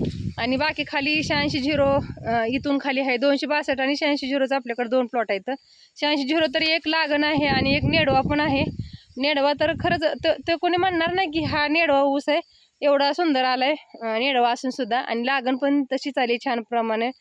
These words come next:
ऊस ह्यावेळेस छान आहे आपला, केळी पण सुंदर आहे, शेवगा पण त्याच्याहून सुंदर आला होता. पण ह्या पावसामुळे खरंच खूप नुकसान झालं शेवग्याचं. तर ते स-, अ, सारखं सारखं सांगून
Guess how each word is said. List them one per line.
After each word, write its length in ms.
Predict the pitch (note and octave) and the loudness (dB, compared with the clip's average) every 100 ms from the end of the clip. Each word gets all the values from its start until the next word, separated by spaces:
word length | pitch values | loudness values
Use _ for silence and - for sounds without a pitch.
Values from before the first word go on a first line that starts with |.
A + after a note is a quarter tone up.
| - - - | -20 -20 -10
ऊस 200 | C4 D#4+ - | -4 -2 0
ह्यावेळेस 360 | E4+ D#4+ F4 D4+ C#4 A3+ | 0 0 -2 -4 -6 -8
छान 240 | - D#4 | -4 -2
आहे 100 | D#4+ | 0
आपला, 380 | C#4+ C#4+ - C4 | 0 -2 -4 -4
केळी 480 | D4+ _ - C#4+ C4+ | -4 _ -4 0 0
पण 160 | C#4 D4+ | 0 -2
सुंदर 340 | F4 D4 B3+ | 0 0 2
आहे, 120 | C4+ - - - - | 0 -4 -16 -20 -4
शेवगा 340 | E4 D4+ D4 | 0 2 2
पण 160 | D#4+ D4+ | 0 -2
त्याच्याहून 400 | D#4 D#4 D#4+ E4 | -2 0 0 0
सुंदर 320 | F#4+ D#4 C#4 | 0 2 2
आला 200 | C4+ C4+ | 2 2
होता. 300 | C#4 A#3 D#4+ - _ _ - - - | 0 0 -4 -4 _ _ -20 -20 -6
पण 80 | A3 | -2
ह्या 120 | B3 | -2
पावसामुळे 480 | C4+ D4+ E4+ C#4+ C#4 C#4+ | 2 0 2 2 2 0
खरंच 240 | C#4 C4+ | -2 -2
खूप 100 | D#4+ - | -4 -2
नुकसान 360 | D4+ D4+ C4 | -2 0 0
झालं 220 | C4+ C4+ B3 | 0 0 0
शेवग्याचं. 540 | D#4 C#4 A3 A3 C4+ D#4 _ _ _ _ - | 0 0 0 -2 -2 -4 _ _ _ _ -8
तर 220 | A#3 A#3+ | -4 -2
ते 360 | B3 D4 D4+ D#4 | 0 2 2 2
स-, 100 | - | -2
अ, 340 | - B3+ B3+ B3+ | -2 2 2 0
सारखं 320 | D#4+ D4 D#4 | -2 -2 0
सारखं 260 | E4 D#4 | -2 0
सांगून 560 | E4 F#4 D#4 D#4 D#4+ | 0 0 2 2 2